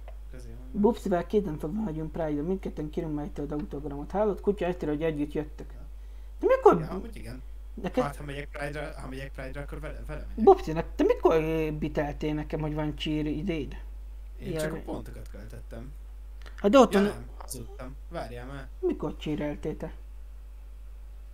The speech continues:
Speaker 1: Nem tudom.
Speaker 2: Mert talko-, nem, én nem találkoztam a bubókával sajnos.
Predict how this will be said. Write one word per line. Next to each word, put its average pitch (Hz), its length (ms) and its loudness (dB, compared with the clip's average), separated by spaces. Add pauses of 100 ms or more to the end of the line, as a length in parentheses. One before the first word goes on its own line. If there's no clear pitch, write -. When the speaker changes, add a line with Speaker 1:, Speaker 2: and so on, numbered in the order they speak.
(380)
Speaker 1:
Nem - 220 -8
tudom. 113 380 -10 (880)
Speaker 2:
Mert 165 160 -8
talko-, 165 320 -4 (760)
nem, 185 220 2
én 180 40 4
nem 185 160 6
találkoztam 170 420 -2
a 160 60 -4
bubókával 165 720 -6
sajnos. 175 560 -10